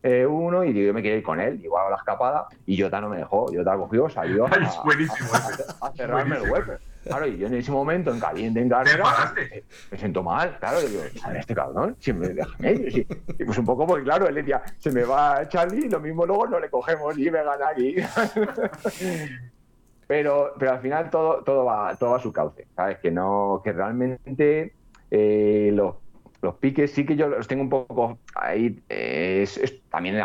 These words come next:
Speaker 1: lo que os digo, tenemos nuestros personajes, es decir, son, so-, realmente es así, eh, pero luego, bueno, pues un poco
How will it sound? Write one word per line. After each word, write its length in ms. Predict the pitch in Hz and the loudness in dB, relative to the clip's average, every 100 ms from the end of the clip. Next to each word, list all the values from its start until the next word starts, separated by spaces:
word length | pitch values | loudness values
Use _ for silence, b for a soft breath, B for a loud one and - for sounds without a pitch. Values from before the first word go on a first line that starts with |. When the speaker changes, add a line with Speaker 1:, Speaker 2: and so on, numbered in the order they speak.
| 90 | 0
Speaker 1:
lo 120 | 98 101 | -2 0
que 80 | 90 | 0
os 40 | |
digo, 300 | 117 127 - B _ _ _ - | 2 2 0 B _ _ _ -4
tenemos 280 | 90 95 | -2 0
nuestros 280 | 98 95 98 | -2 -2 -4
personajes, 680 | - 90 82 101 135 76 - - | -4 -4 -2 -4 -4 -10 -12 -8
es 120 | 78 | -2
decir, 200 | 85 78 | -2 -2
son, 800 | - - 71 73 73 78 76 - - | -6 -10 -6 -4 0 0 0 -2 -2
so-, 240 | - - - | -2 -2 -6
realmente 500 | - 113 151 185 139 | 0 0 0 2 2
es 120 | 120 101 | 2 -2
así, 440 | 87 147 196 - - - - - - | -2 0 0 -2 -14 -12 -14 -16 -2
eh, 320 | 107 104 104 | 0 2 2
pero 180 | 104 107 | 2 2
luego, 280 | 110 113 127 | 2 2 2
bueno, 220 | 120 127 | 0 -2
pues 160 | - 92 | -4 -6
un 80 | 82 | -6
poco 520 | 85 101 104 - | 0 0 0 -6